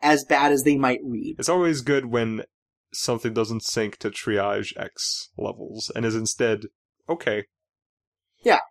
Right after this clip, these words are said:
Speaker 2: It's all right. It's gonna be okay.
Speaker 1: Yeah. I, like, if I start dropping things, maybe I'll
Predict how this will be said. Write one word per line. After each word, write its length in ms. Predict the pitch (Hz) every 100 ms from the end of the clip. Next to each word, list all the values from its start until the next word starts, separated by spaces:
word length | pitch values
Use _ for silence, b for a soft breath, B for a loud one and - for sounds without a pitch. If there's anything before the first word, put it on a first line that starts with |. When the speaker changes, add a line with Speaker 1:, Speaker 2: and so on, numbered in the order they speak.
| _
Speaker 2:
It's 180 | - -
all 180 | 147 139
right. 300 | 107 101 - -
It's 140 | 123
gonna 200 | 139 131
be 180 | 123 120
okay. 380 | 104 - - 107 _ _ _ _ _ _
Speaker 1:
Yeah. 180 | 170 120 - B B -
I, 100 | -
like, 300 | 247 240 - _ _
if 180 | 247 254 -
I 240 | - 208 403 214
start 320 | - 220 165
dropping 420 | 165 156 196 190
things, 320 | 226 220 208 165
maybe 340 | 147 143 156
I'll 240 | 139 139